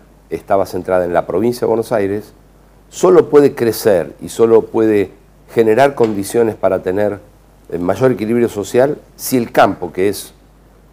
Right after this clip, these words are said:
un motor fundamental de, de la economía argentina, tiene potencialidades de desarrollo. Y en ese marco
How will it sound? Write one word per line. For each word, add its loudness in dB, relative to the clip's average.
un -4
motor 2
fundamental 0
de, -4
de -2
la -4
economía -4
argentina, -4
tiene 0
potencialidades -4
de -2
desarrollo. -8
Y -4
en 2
ese 0
marco 2